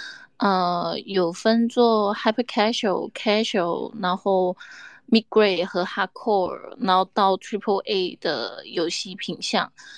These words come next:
这样子。然后其实不同的游戏模式的话，在 Web二的世界赚钱的方式也不一样的。那好像说 hyper casual 或 casual 品类就是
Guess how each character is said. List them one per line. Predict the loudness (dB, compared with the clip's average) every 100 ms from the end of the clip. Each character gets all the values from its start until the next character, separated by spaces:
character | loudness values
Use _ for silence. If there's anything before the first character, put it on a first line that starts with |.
| -20 _
这 | -2
样 | 0 -2
子。 | -6 -6 -6 -2
然 | -2
后 | 0 2 2 0 -12 -20 -20 _
其 | -2 0
实 | 0
不 | 0 0
同 | 2 2
的 | 2
游 | 2 2
戏 | 0
模 | 0 -2
式 | 0 0
的 | 0
话， | 0 -2
在 | 0 0
Web | -2 -2
二 | -2 -2
的 | -2
世 | -4 -6
界 | -4 -6
赚 | -6 -6
钱 | -8 -8 -8
的 |
方 | -4 -2 -2
式 | 0 -2
也 | -2
不 | -6 -6
一 |
样 | -4 -6 -8 -12
的。 | -10 -10
那 |
好 | -8 -8
像 | -6 -6 -4
说 | -4
hyper | -4 -4 -6
casual | -4 -4 -2 -4
或 | -4 -8
casual | -2 -2 -2 -4 -6
品 | -8 -8 -4
类 | -6
就 | -4 -4
是 | 0 -2